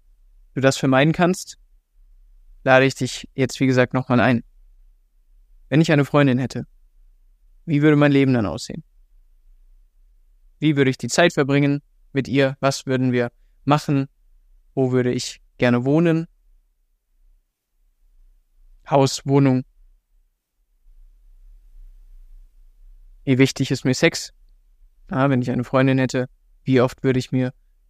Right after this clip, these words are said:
wünschen, dass wir Sex haben? Na, wie offen sollte sie bei diesem Thema sein? Und vielleicht kommen dir noch viele andere spannende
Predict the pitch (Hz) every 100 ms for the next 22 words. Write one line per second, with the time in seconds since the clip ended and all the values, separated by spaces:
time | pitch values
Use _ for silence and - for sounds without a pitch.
0 | _ _ _ 139 175 - 156 143 - _
1 | _ - _ 139 - 131 151 - 123 147
2 | - _ - - _ - - - - _
3 | _ _ _ _ - _ _ _ _ _
4 | _ 127 127 131 131 - 131 123 123 123
5 | 123 123 123 123 127 127 123 135 123 -
6 | _ _ _ _ _ - - - - -
7 | - _ - - - - - - - -
8 | - - _ - - _ - - - -
9 | _ - 147 180 190 185 165 147 143 -
10 | _ _ _ - 196 175 156 165 131 127
11 | - _ - _ _ _ _ - _ _
12 | _ _ - 135 139 131 127